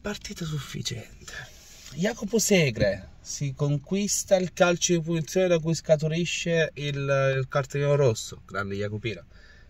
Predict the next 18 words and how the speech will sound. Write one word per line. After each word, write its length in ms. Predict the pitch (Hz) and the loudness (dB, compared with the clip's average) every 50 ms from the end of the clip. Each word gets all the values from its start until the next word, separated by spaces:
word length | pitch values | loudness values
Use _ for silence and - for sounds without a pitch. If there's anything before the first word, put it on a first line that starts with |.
| - - - | -20 -8 0
Poi 340 | - 160 165 156 - - | 4 6 6 6 4 2
segna 320 | - - - 127 123 123 123 | -4 -4 -4 -2 -2 -2 -4
il 100 | 120 117 | -4 0
gol 340 | 120 123 117 117 113 110 107 | 2 2 2 2 0 0 0
di 100 | 113 117 | -2 0
testa 500 | 117 135 123 117 110 - - - - 101 | 2 4 4 4 4 2 -2 -2 -2 0
del 140 | 107 120 143 | 0 0 0
due 120 | 156 190 | -2 -2
a 40 | 208 | -2
uno, 440 | 214 208 185 127 113 - - - - - - - - - - - | 0 0 0 0 -2 -6 -10 -18 -20 -20 -20 -20 -20 -20 -20 -10
lotta, 560 | - 139 147 139 117 - - - - - - - - - - - | 4 6 6 6 6 2 -2 -16 -20 -20 -20 -20 -20 -20 -20 -20
corre, 440 | - - 156 160 151 131 - - - - - | -2 0 2 4 4 2 0 -2 -10 -16 -18
si 180 | - - - 160 | -14 -8 -4 -2
impegna, 600 | 156 151 139 - 165 165 156 135 113 101 101 107 110 | -2 -2 -2 0 0 0 0 0 -2 -4 -8 -8 -4
gioca 220 | 113 139 131 123 | -2 -2 0 0
in 80 | 123 117 | 2 2
un 200 | 117 117 117 110 | 2 0 0 -4
ruolo 420 | 113 120 131 131 127 120 110 - | 0 2 4 4 4 4 2 0